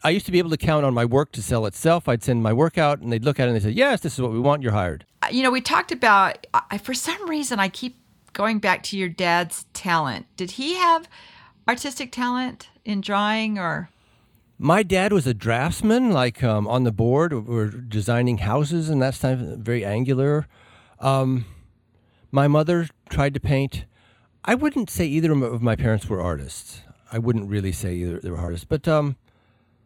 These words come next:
Speaker 1: I wish I could be like my parents. They are both so strong, and, um,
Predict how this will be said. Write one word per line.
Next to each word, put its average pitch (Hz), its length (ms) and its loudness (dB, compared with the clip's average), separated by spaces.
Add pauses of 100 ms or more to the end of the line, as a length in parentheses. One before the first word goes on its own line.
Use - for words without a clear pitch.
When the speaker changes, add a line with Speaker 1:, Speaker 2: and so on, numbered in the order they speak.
(1300)
Speaker 1:
I 151 140 2
wish 170 200 0
I 147 100 0
could 113 160 -6
be 101 120 -4
like 101 280 -4
my 127 180 -2
parents. 90 400 -2
They 113 160 -2
are 110 160 0
both 117 500 -2
so 139 920 0
strong, 120 920 0
and, 110 240 -2
um, 95 340 -2